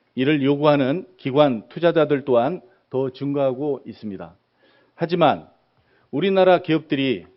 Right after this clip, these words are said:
이에스지 평가를 받아야 할 때 평가 기관마다 등급과 기준과 뭐 체계가 정립화되어 있지 않기 때문에 이슈가 되고는 있지만 사실 쉽게 접근하기도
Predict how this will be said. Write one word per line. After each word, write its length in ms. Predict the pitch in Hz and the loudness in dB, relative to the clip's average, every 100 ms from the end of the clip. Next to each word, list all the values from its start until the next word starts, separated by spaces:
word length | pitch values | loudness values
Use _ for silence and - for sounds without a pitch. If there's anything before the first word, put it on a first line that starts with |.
| _ - | _ -2
이에스지 420 | 147 156 - 185 | -2 -2 0 -2
평가를 500 | 185 208 202 185 175 | -2 -2 2 4 4
받아야 340 | 131 151 147 | 2 2 4
할 180 | 135 127 | 2 0
때 300 | 107 123 175 _ - | -4 -4 -6 _ -8
평가 640 | 196 196 190 175 147 - _ | -8 -2 2 2 0 -6 _
기관마다 800 | - 123 139 185 143 113 107 82 _ _ _ | -10 -2 0 2 0 0 -4 -10 _ _ _
등급과 920 | - 147 156 165 170 - 151 147 135 101 | -4 -4 -2 -4 -4 0 4 4 2 -4
기준과 920 | - 123 165 165 151 147 143 131 - - | -12 -6 -4 -2 2 4 4 2 -2 -8
뭐 220 | 123 113 | -8 -8
체계가 640 | - 190 214 185 151 123 - | -4 -2 0 0 0 -2 -4
정립화되어 680 | 123 180 185 170 143 139 131 | -6 -4 0 2 4 2 0
있지 180 | 131 | 0
않기 180 | 110 107 | -6 -6
때문에 560 | - 120 113 147 104 87 _ - - _ - | -6 -6 -4 -6 -6 -10 _ -20 -20 _ -8
이슈가 480 | 147 - 185 180 | -8 0 4 4
되고는 340 | 143 147 175 160 | 2 -2 -2 -4
있지만 640 | 117 - 156 113 120 87 _ _ | -6 -6 -4 -2 -4 -8 _ _
사실 360 | - 156 156 147 | -8 -6 -4 -4
쉽게 360 | - 202 208 180 | -6 -2 0 2
접근하기도 840 | 151 - 170 147 135 165 120 | 0 -4 -4 -2 -2 -2 -4